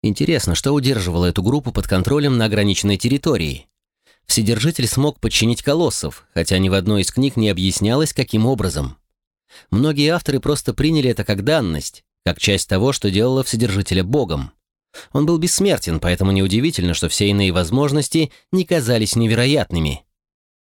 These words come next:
Однако его бессмертие — лишь продуманная и умелая комбинация ферухимии и аламантии.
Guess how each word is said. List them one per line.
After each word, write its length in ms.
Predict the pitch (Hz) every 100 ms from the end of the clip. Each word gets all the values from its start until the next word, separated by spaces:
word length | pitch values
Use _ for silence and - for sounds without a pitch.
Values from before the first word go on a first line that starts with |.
| _ _
Однако 400 | - 90 123 131
его 200 | 135 135
бессмертие — 600 | 117 113 - 156 160 -
лишь 200 | 110 113
продуманная 720 | - 101 98 156 98 78 73
и 80 | 80
умелая 380 | 90 101 117 104
комбинация 640 | - 92 95 107 110 104
ферухимии 640 | - 95 85 - 95 110 123
и 180 | 131
аламантии. 800 | 120 113 127 180 123 - 73 62